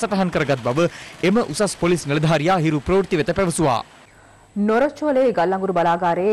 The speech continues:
Speaker 2: ජනන යන්ත්‍රයක් අක්‍රිය වීමෙන් ජාතික විදුලි බල සැපයීමට සිදු වූ බාධාව මෙතෙක් යථා තත්ත්වයට පත් කර නැහැ. විදුලි බල හා පුනර්ජනනීය බලශක්ති අමාත්‍යාංශයේ මාධ්‍ය ප්‍රකාශක සුලක්ෂණ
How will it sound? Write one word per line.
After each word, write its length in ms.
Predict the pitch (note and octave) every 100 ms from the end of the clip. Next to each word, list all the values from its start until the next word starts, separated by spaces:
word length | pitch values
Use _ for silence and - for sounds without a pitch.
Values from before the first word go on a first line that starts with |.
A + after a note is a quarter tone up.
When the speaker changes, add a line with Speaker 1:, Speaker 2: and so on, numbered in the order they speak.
| G#3
Speaker 2:
ජනන 280 | A3 G3+ G#3
යන්ත්‍රයක් 420 | F#3 E3 F3 F3 D3+
අක්‍රිය 280 | D3 E3+ D#3+ D3
වීමෙන් 320 | C#3 F#3 G#3+ G#3 - - E3+
ජාතික 360 | G#3 A3+ - D4+
විදුලි 200 | F3+ F3+
බල 120 | F3 F3
සැපයීමට 380 | F3+ F3+ F3 E3+
සිදු 160 | F3 D#3+
වූ 80 | D#3
බාධාව 340 | D3+ F3 F#3+ G#3 G#3 - F#3+
මෙතෙක් 240 | G3 B3+ A3
යථා 120 | F#3+ F#3
තත්ත්වයට 320 | - D#3+ F3
පත් 160 | D#3 -
කර 100 | - D3
නැහැ. 240 | D#3+ D#3 - - - -
විදුලි 200 | F3+ F3+ E3
බල 120 | D#3 D#3
හා 140 | F#3 G3
පුනර්ජනනීය 680 | F#3+ F3+ F#3 F3 E3+ E3+ F#3
බලශක්ති 440 | F3 - F3 F3+
අමාත්‍යාංශයේ 560 | D#3+ D3+ E3+ D#3+ G3+ F3+
මාධ්‍ය 260 | F3 G3+ F#3+
ප්‍රකාශක 460 | D#3+ A#2 - D#3+ F#3+ G#3 G3+ - -
සුලක්ෂණ 420 | B3+ C4+ - B3+